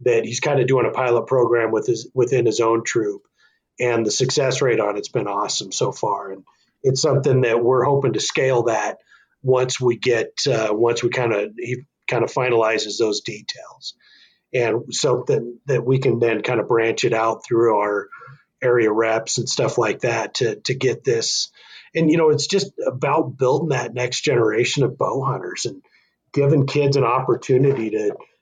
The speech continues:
again, experience success in archery. I mean, we did, we did a, an event,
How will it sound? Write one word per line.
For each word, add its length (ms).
again, 340
experience 680
success 560
in 80
archery. 520
I 40
mean, 240
we 160
did, 380
we 180
did 200
a, 360
an 80
event, 440